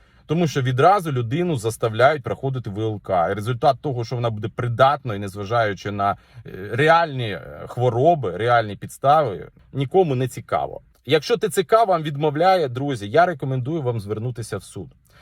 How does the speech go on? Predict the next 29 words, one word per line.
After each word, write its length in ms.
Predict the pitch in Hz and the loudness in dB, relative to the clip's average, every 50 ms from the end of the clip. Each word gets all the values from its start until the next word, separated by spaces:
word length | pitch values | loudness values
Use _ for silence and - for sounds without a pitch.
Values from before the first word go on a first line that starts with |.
| _ - | _ -4
А 80 | - 120 | -2 -2
що 160 | - 226 240 | 0 0 -2
ж 60 | 226 | 0
до 100 | 196 214 | 0 -2
тих 240 | - - 240 214 - | -2 -4 -8 -2 -2
осіб, 320 | 196 - - 214 214 170 | -2 -2 -2 -6 -4 -2
у 20 | 151 | -2
яких 300 | 151 131 - 180 139 - | -2 -2 -4 -8 -6 -6
є 60 | 160 | -6
право 360 | 135 - 165 180 185 165 151 | -2 2 4 4 4 4 0
на 120 | 143 147 147 | -4 -4 -4
відстрочку, 680 | 143 123 - - 139 143 165 160 135 - - - 95 | -4 -6 -6 -4 -2 -2 -2 -2 -4 -6 -10 -8 -6
і 40 | 107 | -6
які 200 | 123 127 - 175 | -6 -6 -6 -8
пройшли 500 | 135 - 165 170 147 - - - 196 196 | -6 -4 -2 -2 -2 -2 0 -2 -2 0
таки 240 | 139 156 131 - 120 | 0 -4 -4 -4 -6
В 120 | 101 107 | -4 -2
Л 260 | 117 117 113 113 110 - | 0 0 0 -2 -4 -6
К, 320 | - - 147 156 175 190 202 _ _ _ _ - | 0 2 4 4 4 0 -2 _ _ _ _ -8
їх 160 | 117 120 117 | -4 -4 -2
заставили 600 | 113 120 123 - - - 170 156 135 117 110 104 | -2 -2 -4 -2 2 2 2 2 2 -2 -6 -6
пройти 320 | - 107 113 107 - - | -4 -4 -6 -6 -6 -8
В 140 | 101 92 90 | -8 -6 -4
Л 220 | 110 110 110 113 113 | -4 -4 -4 -4 -4
К, 200 | - - 127 104 | -2 0 0 0
і 60 | 98 98 | 0 -2
їх 180 | 120 131 117 | -4 -6 -4
визнали 340 | 127 139 123 110 117 117 110 - | -4 -4 -4 -4 -4 -6 -6 -8
придатними, 760 | - - 120 110 104 120 117 95 - - 92 82 76 67 - | -6 -6 -6 -2 0 2 2 2 0 -6 -10 -10 -10 -12 -16